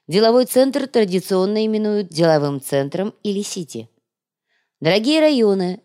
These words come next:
застроенные для проживания элиты, частенько несут в своём названии что-нибудь зелёное, экологически чистое, сад или парк. Над наименованием кварталов среднего класса,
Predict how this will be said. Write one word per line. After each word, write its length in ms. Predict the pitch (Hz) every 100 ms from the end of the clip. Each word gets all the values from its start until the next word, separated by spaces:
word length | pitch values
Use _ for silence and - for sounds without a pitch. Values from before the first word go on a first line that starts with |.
| _
застроенные 640 | 160 190 - 214 220 202
для 140 | 190 185
проживания 580 | 190 180 185 180 170 -
элиты, 540 | 170 156 139 180 196 _ _ _ _ -
частенько 640 | 220 196 - 233 269 277
несут 340 | 262 240 240
в 80 | -
своём 340 | - 190 185 175
названии 560 | 165 156 175 220 220
что-нибудь 500 | 214 - 202 185 180
зелёное, 560 | 185 208 160 143 131 -
экологически 640 | 170 - 180 175 - 156 196
чистое, 560 | - 151 - 123 117 - _ _ _
сад 440 | - - 214 247 - -
или 160 | 240 202
парк. 460 | - 127 131 - _ _ _ _ _ _ _ _ _ -
Над 280 | 170 165 - -
наименованием 680 | 185 185 180 170 160 151
кварталов 500 | 147 160 147 139 139
среднего 460 | - 131 123 131 156
класса, 540 | - 208 202 208 202